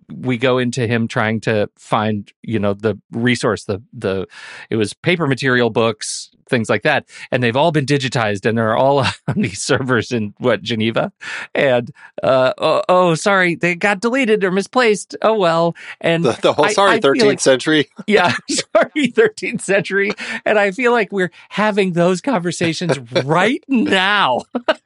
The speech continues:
Speaker 2: Yeah.
Speaker 1: Like, how prescient so many of these,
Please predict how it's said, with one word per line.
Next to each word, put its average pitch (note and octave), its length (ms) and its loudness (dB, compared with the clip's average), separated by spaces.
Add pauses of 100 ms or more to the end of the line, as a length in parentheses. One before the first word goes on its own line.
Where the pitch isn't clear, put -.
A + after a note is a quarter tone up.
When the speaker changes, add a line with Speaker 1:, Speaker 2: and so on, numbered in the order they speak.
(640)
Speaker 2:
Yeah. - 240 2
Speaker 1:
Like, A#3+ 180 0
how C#4 260 0
prescient D4 680 -2
so F4+ 520 -2
many A#3+ 640 -2 (300)
of D3+ 320 -2
these, G3 580 -2